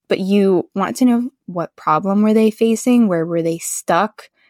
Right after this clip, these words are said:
What was really causing some frustration in their life? Why were they looking for support or a solution? What are they excited about? That kind of thing. Then as you go throughout the experience, you want to collect some testimonials and social proof there as well.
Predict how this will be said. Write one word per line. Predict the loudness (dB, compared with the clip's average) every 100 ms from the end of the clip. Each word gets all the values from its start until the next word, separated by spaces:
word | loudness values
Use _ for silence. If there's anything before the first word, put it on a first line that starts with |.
| _ _
What | -2 2
was | 2 2
really | 0 0
causing | -2 -4 -2 -2
some | -4 -6
frustration | -8 -6 -4 -4 -2 -2
in | 0
their | 0 0
life? | 2 0 -2
Why | -2 0 2
were | 2
they | 2
looking | 0 -2 -2
for | 0 -2
support | -2 -4 0 0 0 -2
or |
a | -6
solution? | -4 -4 -4 -2 0 2 0 -2 _ _ _ _ _ _ _
What | -10 -2 -2 0
are | -2
they | 0
excited | -2 -4 -4 -2 -2 0
about? | 2 2 0
That | -4 -6
kind | -6
of | -4
thing. | -2 2 2 0 _ _ _ _ _
Then | 0 2 2
as | 2 2
you | 2
go | 2
throughout | 0 -2 0
the | -4
experience, | -8 -4 0 2 2 2 -2
you |
want | -4 -4 -6
to | -10
collect | -4 -2 -2
some | -4 -6 -6 _ _
testimonials | -4 -2 0 0 0 0
and | -2
social | -4 -6
proof | -6 -6 -4
there | -2 -2
as | -2 0
well. | 2 2